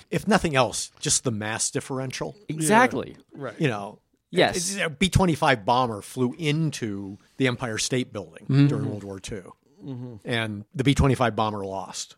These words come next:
Speaker 3: Yeah,
Speaker 2: Yeah.
Speaker 3: right, right.
Speaker 2: Physics-wise, I mean, every reaction has an equal and opposite reaction. That's a gigantic starship. As a Jedi, you cannot
Speaker 1: <laughs>
Speaker 2: destroy it.
Speaker 1: You're not even a gnat compared to
Speaker 3: Uh,
Speaker 1: that.
Speaker 2: Yes.
Speaker 1: Yeah.
Speaker 3: We've Jedi-proofed our starships.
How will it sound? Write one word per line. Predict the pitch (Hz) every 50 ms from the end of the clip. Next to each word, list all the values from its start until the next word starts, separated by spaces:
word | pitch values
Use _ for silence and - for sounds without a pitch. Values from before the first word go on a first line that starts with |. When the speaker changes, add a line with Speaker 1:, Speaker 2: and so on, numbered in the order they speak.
| _ _ - - 220
Speaker 3:
Yeah, | 254 247 190 175
Speaker 2:
Yeah. | 170 135 135 135
Speaker 3:
right, | 131 135 135 123 - -
right. | 151 139 127 -
Speaker 2:
Physics-wise, | - 277 320 311 311 254 - - 139 131 113 92 76 78 95 - -
I | - 147
mean, | 151 147 139 131 139 - - _ _ _ _ -
every | - 139 139 147 160 156 151 143 139 _ _ -
reaction | 139 139 135 131 127 117 - - - 135 131 131 135 123
has | 127 120 120 123 117
an | 127 -
equal | 131 131 - 127 123
and | 117
opposite | - 104 117 - - 131 107
reaction. | 110 120 123 123 127 - 107 90 - - - - - - - - _ _ _ _ _ _ _ _ _ _ -
That's | 214 247 247 247
a | 233
gigantic | 190 175 - 226 220 208 170 - - - 180 160 170 156 180 175 -
starship. | - 196 185 190 - - 139 - _ -
As | 160 185 202 -
a | 156 170 180 180
Jedi, | 147 156 165 175 170 156 131 123 135
you | 180 185 - -
cannot | - - - - - 208 208 202 196 190 175 175 180 147 139
Speaker 1:
<laughs> | 147
Speaker 2:
destroy | 175 160 - 170 175 170 165 180 185 165
it. | 131 - - 139 - - - - - - _ - - - - - 226
Speaker 1:
You're | 214 214 208
not | 226 240 208
even | 180 156 156 135
a | 123
gnat | 120 117 117 131 151 160 139 117 - - _ _ -
compared | - 139 123 - - 143 117 - 170
to | 160 160 156 147
Speaker 3:
Uh, | 233
Speaker 1:
that. |
Speaker 2:
Yes. | 240 220 180 143
Speaker 1:
Yeah. | 143 156
Speaker 3:
We've | 165 165 170 139
Jedi-proofed | - - 165 156 143 139 143 - - 156 139 - - 131
our | 120
starships. | - - - - - - - - - - - -